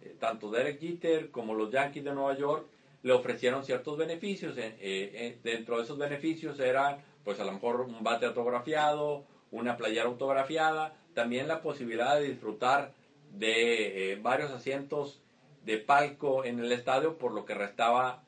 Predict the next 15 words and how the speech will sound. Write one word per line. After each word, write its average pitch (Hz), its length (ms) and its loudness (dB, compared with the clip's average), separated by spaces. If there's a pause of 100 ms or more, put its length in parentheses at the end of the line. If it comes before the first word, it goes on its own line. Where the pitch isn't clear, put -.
(240)
eh, 98 480 -2
eh, - 60 -6
la 107 160 -2
temporada. 92 640 0
Entonces, 131 640 -2 (1300)
inmediatamente 123 800 -4
hubo 139 280 0
quien 143 380 -2 (260)
le 110 160 0
puso 160 360 -2
valor 135 340 4
a 147 120 0
todos 147 280 0
esos 156 220 -8
beneficios 139 680 -4